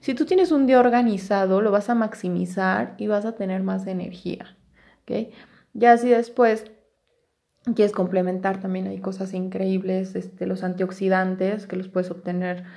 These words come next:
eh, de, de, este, que le pueden también ayudar a tu cuerpo a que tengan energía, pero bueno, eso ya son como parte de, de, este, de tu alimentación. Pero de verdad,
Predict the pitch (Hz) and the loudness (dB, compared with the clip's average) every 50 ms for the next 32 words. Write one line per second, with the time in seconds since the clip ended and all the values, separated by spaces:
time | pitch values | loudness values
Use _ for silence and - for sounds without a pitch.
0 | - - - - - - _ _ - 196 196 190 185 185 185 - - - - - | -20 -20 -20 -20 -20 -20 _ _ -6 -2 0 0 0 0 -2 -4 -6 -6 -8 -10
1 | - - _ _ _ _ _ - - 196 190 180 180 175 175 - 180 185 180 180 | -16 -20 _ _ _ _ _ -8 -2 2 2 4 4 2 2 0 -2 -2 -2 -2
2 | 160 175 180 - - - - - - - - - - - - - - - - - | -2 -4 -8 -12 -16 -14 -10 -8 -8 -6 -6 -8 -10 -12 -16 -20 -20 -20 -20 -20
3 | _ - - 202 202 190 196 196 196 190 190 190 190 190 190 185 190 190 185 185 | _ -6 -2 -2 -2 0 2 0 0 2 0 2 2 4 4 4 4 4 6 6
4 | 185 196 190 196 240 240 - 262 247 226 226 - 208 214 226 226 202 185 180 170 | 6 6 4 2 0 4 6 6 6 6 4 0 -2 0 0 -2 -2 -4 -6 -6
5 | - 175 175 175 180 185 185 196 208 226 190 - 285 262 240 214 214 226 311 370 | -6 -6 -6 -4 -4 -4 -4 -4 -6 -6 -8 -4 -4 -2 -2 -2 -2 -4 -4 -6
6 | 370 - 226 196 185 185 180 180 190 - - 190 190 190 185 190 180 180 180 180 | -4 -4 -2 -2 -2 -2 -4 -4 -6 -6 -4 -4 -4 -4 -4 -4 -4 -2 -2 -2
7 | 180 180 180 180 180 175 175 185 185 180 180 - - - - 190 185 - - - | -2 -2 -4 -4 -4 -4 -4 -4 -4 -6 -6 -6 -4 -6 -6 -10 -12 -18 -20 -20
8 | - - - - _ _ - - 185 190 190 185 180 180 - - - - - 160 | -20 -20 -20 -20 _ _ -12 -6 -2 0 0 0 -2 -4 -10 -16 -14 -8 -6 -6
9 | 151 151 202 185 - - - - _ - 185 196 190 190 190 190 190 190 190 190 | -4 -6 -8 -10 -12 -18 -20 -20 _ -8 -4 -4 0 0 0 2 2 2 0 0
10 | 190 185 185 185 190 190 190 208 202 196 190 190 - - - - - - - - | -2 -2 -2 -4 -6 -4 -2 -2 -2 -2 -4 -6 -14 -18 -20 -20 -20 -20 -20 -20
11 | - _ _ _ _ _ _ _ _ _ _ _ _ _ _ _ _ _ _ _ | -20 _ _ _ _ _ _ _ _ _ _ _ _ _ _ _ _ _ _ _
12 | _ - 240 226 226 240 247 254 254 247 247 247 | _ 2 4 6 6 8 6 6 6 6 4 4